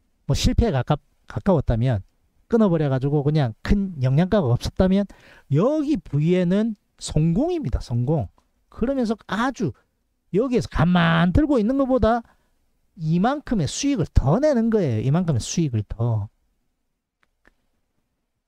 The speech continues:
이렇게 이야기하면 예, 못 받아들이는 분이 많아요.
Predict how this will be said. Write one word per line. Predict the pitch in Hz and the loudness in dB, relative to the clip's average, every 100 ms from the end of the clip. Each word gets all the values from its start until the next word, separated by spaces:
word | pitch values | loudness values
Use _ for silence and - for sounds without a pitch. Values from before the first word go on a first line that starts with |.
| _ _ _ _ - | _ _ _ _ -6
이렇게 | 269 330 - | -2 -2 0
이야기하면 | 175 135 135 160 170 143 117 113 98 104 - | 0 2 0 0 0 0 0 0 -2 -6 -2
예, | 156 233 - | -2 -2 -2
못 | 123 113 | 0 4
받아들이는 | - 226 285 294 208 147 | 4 2 0 0 0 0
분이 | 120 | -2
많아요. | 101 - 101 98 120 147 107 | -2 -6 -8 -6 -6 -6 -8